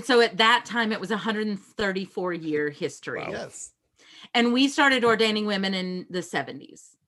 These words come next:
Speaker 1: So now women
Speaker 3: Do they have
Speaker 1: elders,
Speaker 3: photos of all the previous
Speaker 1: they have
Speaker 3: pastors?
Speaker 1: photo-, there is a wall of men. There is
Speaker 3: Yes.
Speaker 1: a wall of men
Speaker 2: It's like,
Speaker 1: in our church.
Speaker 2: it's like the vice president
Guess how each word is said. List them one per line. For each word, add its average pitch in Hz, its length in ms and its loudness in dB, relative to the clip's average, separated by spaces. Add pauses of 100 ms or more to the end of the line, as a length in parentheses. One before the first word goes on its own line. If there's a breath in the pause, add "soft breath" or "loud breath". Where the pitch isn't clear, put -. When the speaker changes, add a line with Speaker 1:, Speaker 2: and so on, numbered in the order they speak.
(120)
Speaker 1:
So 196 640 0 (320 soft breath)
now 226 480 4
women 214 280 2
Speaker 3:
Do - 20 0
they 156 140 6
have 196 160 10
Speaker 1:
elders, 302 120 0
Speaker 3:
photos 151 480 8
of 123 100 2
all 120 300 2
the 123 100 -4
previous 123 360 0
Speaker 1:
they 269 60 6
have 254 140 6
Speaker 3:
pastors? 311 280 6
Speaker 1:
photo-, 339 360 6
there 262 160 4
is 240 120 2
a 233 80 4
wall 226 340 4
of 240 80 -2
men. 165 440 -6 (100)
There 220 160 4
is 160 60 6
Speaker 3:
Yes. 220 260 4
Speaker 1:
a - 20 -2
wall 277 480 6
of 262 200 -2
men 254 200 0
Speaker 2:
It's 247 120 2
like, 160 140 8
Speaker 1:
in 220 80 -2
our 214 140 2
church. 202 420 -4
Speaker 2:
it's 175 200 4
like 165 140 6
the 160 80 8
vice 160 360 6
president 143 640 6